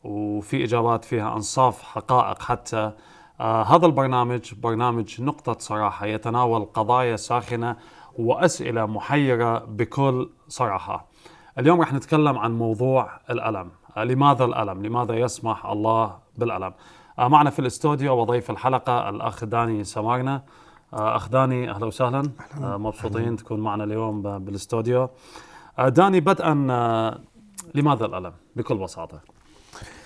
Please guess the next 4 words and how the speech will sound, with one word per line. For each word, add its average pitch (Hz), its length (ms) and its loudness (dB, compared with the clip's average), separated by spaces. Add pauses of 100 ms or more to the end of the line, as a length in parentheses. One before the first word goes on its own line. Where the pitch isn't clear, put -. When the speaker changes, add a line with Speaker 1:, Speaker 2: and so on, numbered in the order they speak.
(480)
Speaker 2:
أم، 113 640 4 (320)
واحد 139 460 8
من 110 160 4
ال-، 98 460 0